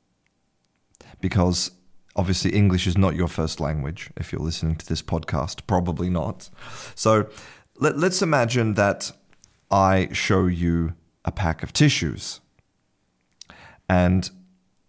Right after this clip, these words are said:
you're Spanish, and so you know that in Spanish, tissues are pañuelos.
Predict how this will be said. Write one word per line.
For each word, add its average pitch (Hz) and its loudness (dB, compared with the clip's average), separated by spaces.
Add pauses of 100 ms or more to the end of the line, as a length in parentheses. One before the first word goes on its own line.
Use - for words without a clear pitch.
(800)
you're 90 2 (720)
Spanish, 98 2
and 98 4
so 110 2
you 98 4
know 104 6
that 104 2
in 101 4
Spanish, 95 0
tissues 98 -2
are 87 2
pañuelos. 90 0